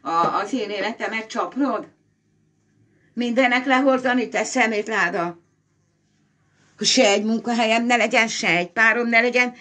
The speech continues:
semmi? Ki vagy te? Törvényszék basszájba, Banók Lajos magadat. Hogy te még a kislányomat is belevetted ebbe?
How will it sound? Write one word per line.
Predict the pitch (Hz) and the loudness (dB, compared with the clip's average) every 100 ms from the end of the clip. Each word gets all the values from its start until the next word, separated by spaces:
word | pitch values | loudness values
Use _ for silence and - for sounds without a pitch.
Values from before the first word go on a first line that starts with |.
| - | -10
semmi? | - 269 220 220 247 330 302 - - _ _ _ _ _ _ _ _ - | -2 2 4 4 2 4 4 0 -10 _ _ _ _ _ _ _ _ 0
Ki | 381 392 | 4 6
vagy | 392 349 330 | 6 4 2
te? | 330 269 220 277 _ _ | 0 2 0 -6 _ _
Törvényszék | 311 302 302 349 392 - 330 262 | 0 0 0 -2 -2 -2 -2 -2
basszájba, | 214 262 254 277 233 226 226 180 143 | 0 -2 2 4 4 2 -4 -4 0
Banók | 302 339 339 311 | 4 4 4 0
Lajos | 302 254 226 - | 2 0 0 -4
magadat. | 240 208 202 170 170 _ _ _ _ _ _ _ _ _ _ _ _ _ _ _ _ _ _ _ _ | -4 -2 -2 -2 -4 _ _ _ _ _ _ _ _ _ _ _ _ _ _ _ _ _ _ _ _
Hogy | 254 | 0
te | 277 302 | 4 4
még | 320 | 6
a | 330 | 4
kislányomat | 320 381 - 339 349 349 349 | 4 2 6 4 6 4 4
is | 359 269 | 2 4
belevetted | 349 330 339 339 330 330 349 | 6 8 6 4 2 4 4
ebbe? | 269 262 180 147 | 4 0 -2 -2